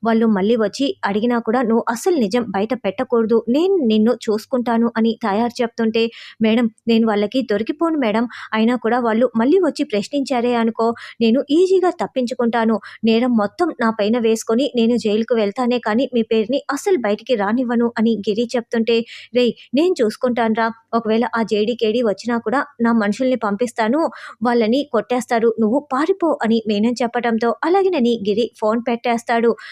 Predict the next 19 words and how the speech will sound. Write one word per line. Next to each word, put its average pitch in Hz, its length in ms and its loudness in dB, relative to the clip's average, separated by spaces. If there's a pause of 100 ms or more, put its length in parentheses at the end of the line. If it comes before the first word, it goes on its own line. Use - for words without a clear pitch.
(180)
వెనక్కి 233 400 0 (720)
తిరిగి 240 260 2
చూడగానే 233 580 2 (100)
అక్కడ 226 240 -2 (160)
జేడీ 220 320 0
కేడీ 240 320 2
ఉంటారు. 226 460 2 (640)
"ఏంటి 381 280 2
మేడం 240 260 2 (100)
మళ్ళీ 226 220 2
వచ్చారని?" 226 560 0 (140)
గిరి 214 260 0 (140)
అరుస్తూ 220 380 -2
ఉంటే, 226 300 2 (400)
"ఎందుకంటే 226 480 2 (300)
మల్లన్నను 359 480 2
చంపింది 220 520 0
నువ్వే 220 260 0
కాబట్టి 233 440 -2